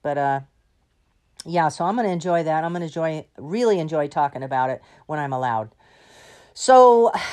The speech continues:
hey, you guys, it is, uh, you know, it's good news day. Damn, that feels good to say that. It really does. My belly's feeling better, and I hope what I've told you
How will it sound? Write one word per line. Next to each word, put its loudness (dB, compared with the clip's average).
hey, -2
you -2
guys, 2
it -4
is, 0
uh, 0
you -8
know, -6
it's -20
good -10
news -4
day. -4
Damn, -6
that -6
feels -8
good -10
to -16
say -6
that. -8
It -18
really -4
does. -2
My -18
belly's -2
feeling -2
better, 0
and -6
I -6
hope -6
what -6
I've -4
told -6
you -10